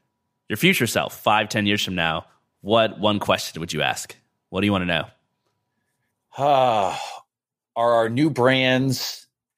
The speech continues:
Speaker 2: as good as we think they are?
Speaker 1: Okay, what does that mean?
Speaker 2: So,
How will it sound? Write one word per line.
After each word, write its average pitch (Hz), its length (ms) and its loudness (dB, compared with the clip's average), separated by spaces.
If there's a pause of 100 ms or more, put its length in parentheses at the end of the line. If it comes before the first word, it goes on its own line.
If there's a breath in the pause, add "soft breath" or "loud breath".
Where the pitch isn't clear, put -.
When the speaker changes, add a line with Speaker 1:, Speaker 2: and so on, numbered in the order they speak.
(220)
Speaker 2:
as 104 300 2
good 123 220 2
as 110 120 2
we 107 240 0
think 98 300 -2
they 80 160 4
are? 65 260 -2 (1080)
Speaker 1:
Okay, - 300 -4
what 104 120 -2
does 104 100 0
that 92 160 2
mean? 69 180 -10 (920)
Speaker 2:
So, 135 640 2